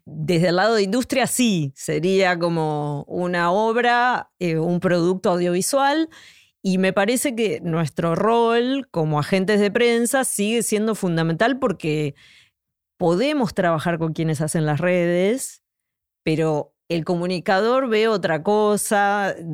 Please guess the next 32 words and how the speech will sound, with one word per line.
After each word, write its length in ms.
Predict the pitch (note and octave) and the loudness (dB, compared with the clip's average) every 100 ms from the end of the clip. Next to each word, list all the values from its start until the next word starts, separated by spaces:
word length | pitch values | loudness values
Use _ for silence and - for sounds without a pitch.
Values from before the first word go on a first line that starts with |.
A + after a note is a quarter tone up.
| D#3 | -8
le 220 | E3 E3 | -2 0
da 140 | E3+ G3 | 2 2
un 120 | G3+ | 0
poco, 720 | G3 G3 G#3 F#3+ D#3+ D3+ C#3+ | -2 0 2 2 2 0 -4
eh, 520 | D3+ D#3 C#3+ C#3 C#3 D3 | -4 -2 -2 -4 -6 -6
como, 520 | E3 D#3 D3 C#3+ C#3 - | -4 -2 -2 -2 -4 -6
como 300 | D#3 D3+ D3+ | -6 -2 0
la 200 | D3+ D3+ | 0 0
unidad 840 | D#3 E3 D#3 F#3 G3 G#3 B3 C4+ - | 0 -2 0 2 4 4 2 0 -2
a 120 | D#3+ | -4
todo 420 | - D4 D#4 C#4 | 0 0 2 0
eso 260 | C4 C4+ A3 | 0 -2 -2
que 60 | |
se 100 | F3 | -2
va 80 | F3+ | 0
a 40 | F3 | 0
decir 240 | D#3+ F#3 | 0 -2
de 120 | F3+ | 0
la 140 | E3+ D#3 | 0 0
película, 760 | E3 F3 E3+ G#3 G#3+ A3 C4 C#4 _ _ _ _ _ - | 0 -2 0 2 2 2 -2 -4 _ _ _ _ _ -6
que 140 | E3 | -4
puede, 800 | D3+ A#3 C#4+ D4+ B3 F3+ D3+ D3 | -2 0 2 2 2 2 0 -2
ta-, 180 | C#3+ D#3+ | -4 -6
digo, 380 | - F3 E3+ C#3 | -2 0 2 2
lo 100 | D3 | 2
ideal 260 | E3 G3+ B3 | 2 2 2
sería 360 | A3 F#3+ A#3 | 0 0 0
que 80 | G3 | 0
trabajáramos 640 | D3 D3+ D3+ F#3 F#3+ F3 D#3 | 0 0 0 0 2 0 0
desde 200 | D3 D3 | 0 0
el 80 | |
rodaje 880 | C#3+ D#3+ D#3+ G3+ A3 - B3+ B3 D4 | 0 0 2 2 0 0 0 2 0